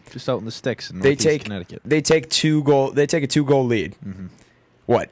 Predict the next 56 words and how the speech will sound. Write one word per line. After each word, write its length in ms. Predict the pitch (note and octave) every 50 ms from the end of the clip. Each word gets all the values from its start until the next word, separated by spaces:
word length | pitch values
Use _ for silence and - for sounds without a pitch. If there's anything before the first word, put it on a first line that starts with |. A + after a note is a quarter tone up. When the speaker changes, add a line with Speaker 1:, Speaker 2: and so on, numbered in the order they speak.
| _ _
Speaker 2:
six 440 | - - - - D3+ D3 - - -
minutes 360 | C#3+ C#3 C#3 D3 D3 - -
in 60 | D3 C#3
the 80 | C3+
third, 400 | B2+ - C#3 C3 C3 B2+ - -
six 240 | - - C3+ B2 -
minutes 260 | C#3 C3+ C3 B2 -
left 200 | B2+ B2+ B2 -
in 80 | C3 A#2+
the 80 | A2+
third 220 | - B2+ B2 A#2 -
period? 280 | B2 B2 B2 B2 C3+ C3+ - A2
Speaker 1:
Yep. 180 | G#2+ G#2+ F#2+ - _
Speaker 2:
You 180 | - A2+ A2+ A#2+
Speaker 1:
Yeah, 40 | G#2
Speaker 2:
say? 200 | - C3 A#2+ A#2+
Speaker 1:
six 260 | C3+ B2+ A#2 - -
minutes 260 | A#2+ A#2 A2 G#2 - -
left 220 | A2+ G#2 - -
in 60 | A2
the 60 | G2+
third. 420 | - - - G#2+ G2+ G2+ G2 G2 - _ _ _ _ _ _ _ _ _ _ _ _ _ _ _ _ _ _ _ -
I 80 | C3+
Speaker 2:
What's, 140 | C#3 D#3+ F3
Speaker 1:
was, 200 | F3 D3+ B2 B2
Speaker 2:
what's 180 | D#3+ C#3+ C3+ C3+
Speaker 1:
uh, 20 | C#3
Speaker 2:
going 160 | - - -
through 120 | - C#3+
Speaker 1:
I 20 | C#3
Speaker 2:
your 100 | C3+ A2+
Speaker 1:
was 40 |
Speaker 2:
head? 120 | A2 G2+ F#2+
Speaker 1:
sitting 180 | F3 E3 E3+
on 120 | E3+ E3+ D#3
the 80 | C#3
crease, 680 | - - - - C#3+ B2+ B2 B2+ - - - - - - - _ -
and, 340 | G#2+ A#2 A2+ A2+ A2 A2 A2+
uh, 260 | A2+ G#2+ G#2+ A2 A2
I 40 | A2
saw 220 | - - C3+ B2
the 80 | A2+ -
puck, 340 | - C3 A#2+ A#2 A#2+ - - - - - _
and 380 | - A2 A2+ A2 A2 A2 G#2+ A2
I 80 | A2+
just 260 | A2 B2 A#2+ G#2+ - -
backhanded 540 | A2 G#2+ A#2 A#2+ - B2+ A2+ G#2 G#2 G2+
it 160 | G2+ G2+ G#2 A2
in. 300 | A2+ G#2+ G2 G2 G2 -
It 80 | - G#2+
was 140 | G#2+ A2 C3
actually 320 | D3+ D#3+ - - A2 F#2
a 40 | F2 - _ _ _ _ -
dust 340 | B2+ B2 A#2+ - - -
goal. 280 | - A#2+ A2+ F2+ E2 - _ _ _ _ _ _ - - _
Speaker 2:
Yeah. 280 | - G#2 G#2 - G2+